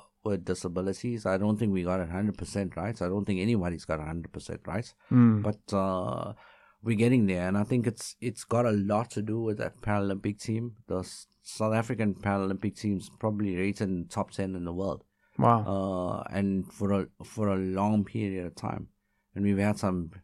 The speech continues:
Speaker 1: highly successful, uh, athletes along the way that has raised a lot of awareness across the country. So, yeah, I think corporates bought into it, and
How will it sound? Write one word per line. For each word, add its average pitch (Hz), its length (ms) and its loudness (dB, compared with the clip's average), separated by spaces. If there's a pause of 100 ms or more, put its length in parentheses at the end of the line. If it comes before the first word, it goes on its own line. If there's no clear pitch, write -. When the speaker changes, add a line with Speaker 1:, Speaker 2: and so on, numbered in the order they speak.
(120)
Speaker 1:
highly 113 420 0
successful, 87 840 -6 (420)
uh, 87 440 -2 (100)
athletes 92 680 -6
along 90 340 -4
the 85 80 -4
way 95 180 -2
that 107 160 0
has 101 320 -6
raised 107 400 2
a 101 80 0
lot 101 200 2
of 117 120 -4
awareness 95 600 0 (500)
across 131 380 -2
the 110 80 -8
country. 82 500 -8 (480)
So, 120 420 2 (140)
yeah, 123 280 -2 (300)
I 104 120 0
think 120 300 2 (360)
corporates - 720 2 (120)
bought 107 300 0
into 95 380 0
it, 147 260 -6
and 120 760 -4